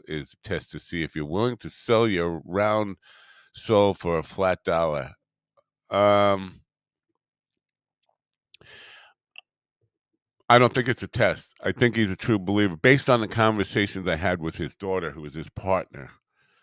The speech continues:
um, and based on the message that came with the Flat Earth video, that I need to see this, I need to know the truth. I think he's,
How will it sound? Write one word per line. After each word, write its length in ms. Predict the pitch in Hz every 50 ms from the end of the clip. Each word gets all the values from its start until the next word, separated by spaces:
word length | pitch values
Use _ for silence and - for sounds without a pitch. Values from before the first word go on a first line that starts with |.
| _ _ _ _ _ _ _ _ _ -
um, 640 | - 78 73 71 71 69 67 69 67 67 65 62 - _ _ _ _ _ _ _ _ _ _ _ _ _ _ _ _ _ _ _ _ -
and 440 | 107 104 107 107 104 87 78 - 85
based 280 | 85 104 110 - - 113
on 160 | 95 92 87
the 60 | 82
message 500 | 85 90 98 107 104 - - 80 67 -
that 160 | - 76 -
came 520 | - - 82 80 76 76 67 67 67 65 - _ _ _ _ _ _ _ _ _ _ _ _
with 520 | - 73 76 85 90 85 78 - - _ _ -
the 180 | 80 73 76
Flat 340 | 69 - - 76 73 76 71
Earth 200 | 71 71 71 -
video, 300 | - 73 71 71 69 73
that 200 | 69 71 80 80
I 80 | 80 82
need 300 | 82 87 98 110 110 90 -
to 80 | 82
see 260 | - - - 104 92
this, 220 | 85 82 85 78 -
I 60 | 82
need 200 | 85 90 87 -
to 80 | - 76
know 200 | 76 78 76 71
the 120 | 64 69
truth. 580 | - - - - 113 95 73 - - _ _ _ _ _ _ _ _ _ _ _ _ _ _ _ _ _ _ _ _ _
I 180 | - 92 101 110
think 300 | - - 95 87 69 -
he's, 580 | 85 80 80 80 73 71 - - - - -